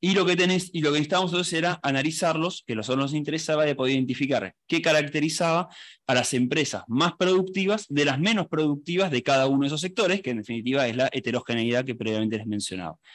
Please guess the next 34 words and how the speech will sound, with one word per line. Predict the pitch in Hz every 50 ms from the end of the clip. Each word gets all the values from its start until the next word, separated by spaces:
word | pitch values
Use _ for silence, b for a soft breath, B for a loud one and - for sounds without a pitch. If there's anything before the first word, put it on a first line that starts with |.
| B B B B B B B B
Para | _ - 131 170
eso | 190 196 185
utilizamos | 165 170 175 165 - 175 170 170 156
dos | 156 175 170 -
técnicas | 214 202 196 185 185 180 190 196 208 - -
que | - - 110 98
por | - - 107 104
suerte | - - 131 131 131 135 139 139 - - - _ _ _
fueron | _ 120 123 123 123 120 120 117 104 - - _ _
coherentes | _ 113 107 113 127 131 135 127 135 143 139 - -
y | 131
convergentes | 113 - 107 110 110 107 101 - 131 135 127 113 117
en | 110
los | 107 101
resultados, | 101 104 - - 143 147 180 165 147 120
porque | 101 107 -
si | -
hubiéramos | 113 117 120 113 101
tenido | - 107 117 123 123
un | 117
problema | 120 120 120 139 170 180 156 135 127 123
de | 120 123 120
que | 131
elegir, | 135 160 160 160 190 175
pero | - 131 131
tuvimos | 98 117 131 131 127
la | 120 113
suerte | - - 147 147 139 - 120
de | 101 98
que | 101 101 90
convergieron | 104 107 107 110 117 - - 135 127
en | 123 120
los | 117
resultados. | 127 131 - 160 170 180 170 156 160 180 175